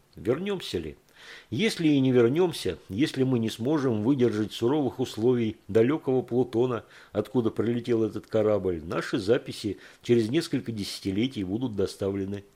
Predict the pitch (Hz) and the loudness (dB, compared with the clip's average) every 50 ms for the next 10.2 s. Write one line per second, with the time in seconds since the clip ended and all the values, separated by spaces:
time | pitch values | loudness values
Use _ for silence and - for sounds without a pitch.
0 | _ - - 98 95 82 76 71 67 64 67 65 65 _ _ _ _ _ _ _ | _ -10 -6 -6 -6 -6 -8 -12 -16 -18 -18 -20 -20 _ _ _ _ _ _ _
1 | _ _ _ _ - - - - - - 104 135 139 143 196 214 196 - - - | _ _ _ _ -20 -20 -20 -16 -6 0 4 4 4 4 2 -2 -2 -2 -2 2
2 | - 151 139 143 160 143 - 156 160 147 127 123 120 120 117 120 110 - - 107 | 4 4 6 6 4 2 4 4 4 4 4 4 2 2 0 -2 -6 -6 -4 -2
3 | 110 110 104 98 107 107 98 95 92 87 - - 120 156 175 - - - - 175 | 0 0 0 2 0 0 0 0 -2 -4 -4 -4 -4 -4 -4 -4 -6 -2 0 0
4 | 156 - - 160 156 135 - 110 107 107 - - 127 120 117 - _ - 90 110 | 0 2 0 0 0 0 0 0 0 0 -2 -6 -10 -10 -10 -10 _ -8 -4 -2
5 | 135 139 - - 107 110 131 170 185 180 - 156 - - - 135 131 127 117 107 | -2 -2 0 2 2 2 2 2 -2 -4 -6 -10 -10 -10 -6 -4 -2 0 0 0
6 | 98 92 110 123 127 - - - 147 135 - - - - - - _ - 104 131 | 0 0 0 0 -2 -2 -6 -8 -8 -8 -10 -14 -20 -20 -20 -18 _ -4 -2 -2
7 | 156 - - 151 127 - - 120 120 123 123 107 - - 98 101 - - 107 101 | -2 -2 -4 -8 -6 -4 -2 -2 -2 -2 -4 -6 -8 -10 -10 -10 -10 -10 -12 -12
8 | - - - - 87 80 71 65 65 65 - _ _ _ _ _ _ _ _ _ | -14 -14 -12 -10 -8 -8 -8 -10 -14 -18 -20 _ _ _ _ _ _ _ _ _
9 | _ _ - 107 110 120 165 165 156 143 135 - 139 - - 120 123 160 170 - | _ _ -4 -4 -2 -2 -2 -2 -2 -2 -2 -4 -4 0 4 4 4 4 4 -2
10 | - - - 85 | -4 -6 -8 -8